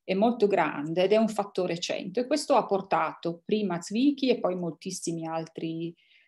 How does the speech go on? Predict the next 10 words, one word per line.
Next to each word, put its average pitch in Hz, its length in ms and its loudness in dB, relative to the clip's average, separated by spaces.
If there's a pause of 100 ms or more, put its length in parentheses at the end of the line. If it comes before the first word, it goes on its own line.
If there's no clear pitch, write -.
eh, 156 160 0
studiosi, 185 800 4
collaborazioni 170 640 -4
scientifiche, 208 840 -2
grazie 165 420 0
a - 20 -4
moltissimi 180 580 -4
altri 180 300 -4
dati, - 580 -2 (380)
a 190 300 4